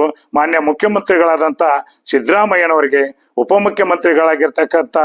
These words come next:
ಮತ್ತು ಕೆ ಪಿ ಸಿ ಸಿ ಅಧ್ಯಕ್ಷರಾದಂಥ ಡಿ ಕೆ ಶಿವಕುಮಾರ್ ಅವರಿಗೆ ಹಾಗೂ ನಮ್ಮ ಜಿಲ್ಲೆಯ ಉಸ್ತುವಾರಿ ಸಚಿವರು, ಆ, ಉತ್ಸಾಹಿಗಳಾದಂಥ ಸಂತೋಷ್ ಲಾಡ್ ಸಾಹೇಬರಿಗೆ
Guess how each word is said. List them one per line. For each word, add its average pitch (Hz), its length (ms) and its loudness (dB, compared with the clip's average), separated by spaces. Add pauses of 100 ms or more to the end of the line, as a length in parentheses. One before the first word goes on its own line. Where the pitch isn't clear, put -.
(120)
ಮತ್ತು 147 260 -2
ಕೆ 165 180 0
ಪಿ 196 200 -2
ಸಿ 175 160 0
ಸಿ 170 120 -2
ಅಧ್ಯಕ್ಷರಾದಂಥ 147 760 -2 (540)
ಡಿ 151 100 0
ಕೆ 208 180 0
ಶಿವಕುಮಾರ್ 170 520 0
ಅವರಿಗೆ 139 340 2 (300)
ಹಾಗೂ 160 340 0 (320)
ನಮ್ಮ 160 200 -2
ಜಿಲ್ಲೆಯ 208 400 2
ಉಸ್ತುವಾರಿ 185 560 2
ಸಚಿವರು, 165 520 2 (420)
ಆ, 139 60 -2
ಉತ್ಸಾಹಿಗಳಾದಂಥ 165 1000 0 (420)
ಸಂತೋಷ್ 156 440 0
ಲಾಡ್ 160 260 2
ಸಾಹೇಬರಿಗೆ 139 560 0